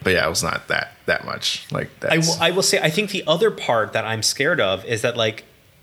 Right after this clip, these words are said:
Speaker 2: I go through hot sauce, like, f-, fairly fast.
Speaker 1: I do.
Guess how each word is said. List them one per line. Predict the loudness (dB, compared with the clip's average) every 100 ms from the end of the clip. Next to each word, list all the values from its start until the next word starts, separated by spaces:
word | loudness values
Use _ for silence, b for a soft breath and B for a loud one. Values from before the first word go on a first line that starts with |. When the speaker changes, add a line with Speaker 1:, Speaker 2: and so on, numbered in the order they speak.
| -6
Speaker 2:
I | 0 0
go | 0 -2 -2
through | -2 -4
hot | -2 -2 -2
sauce, | 0 -2 -2 -6 -8 -4
like, | -4 -4 -10
f-, | -18 -18 -20 _ _ _ _ _ -20
fairly | -16 -2 2 4 2
fast. | 0 -2 -4 -4 -2 -2 0
Speaker 1:
I |
do. | 2 2 2